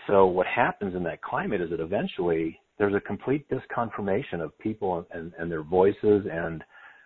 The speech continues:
relationships, and it takes on a life of its own, so that anybody, it becomes the climate.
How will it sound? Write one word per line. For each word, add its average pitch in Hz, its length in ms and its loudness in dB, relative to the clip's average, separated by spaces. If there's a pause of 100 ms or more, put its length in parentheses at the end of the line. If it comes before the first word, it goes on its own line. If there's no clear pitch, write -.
(160)
relationships, 87 840 2
and 90 100 -2
it 92 180 -4
takes 101 200 6
on 92 140 8
a 82 40 6
life 85 280 6
of 80 100 -4
its 78 180 -2
own, 104 280 2
so 85 120 0
that 87 80 4
anybody, 95 600 4 (460)
it 107 220 -2
becomes 110 300 4
the 82 60 -6
climate. 107 440 -2